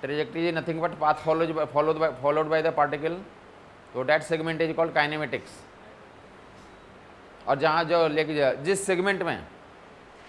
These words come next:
motion का काउज के बारे में पढ़ते हैं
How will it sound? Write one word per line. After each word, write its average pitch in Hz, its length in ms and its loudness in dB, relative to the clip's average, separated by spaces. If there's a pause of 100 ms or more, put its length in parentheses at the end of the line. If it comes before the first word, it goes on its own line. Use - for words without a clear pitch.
(560)
motion 175 520 0
का 214 120 6
काउज 185 440 6
के 202 80 2
बारे 202 180 6
में 127 100 -4
पढ़ते 147 240 -2
हैं 76 120 -12